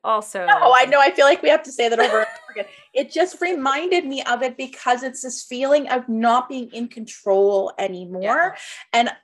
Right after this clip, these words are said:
Speaker 2: in a way, you know, in a smaller dose, that feeling of not being in control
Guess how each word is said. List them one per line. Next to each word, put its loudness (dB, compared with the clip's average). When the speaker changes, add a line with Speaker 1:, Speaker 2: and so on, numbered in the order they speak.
Speaker 2:
in 2
a 4
way, 4
you -8
know, 0
in -2
a -6
smaller -2
dose, -4
that 0
feeling -8
of -6
not -4
being -12
in -10
control 2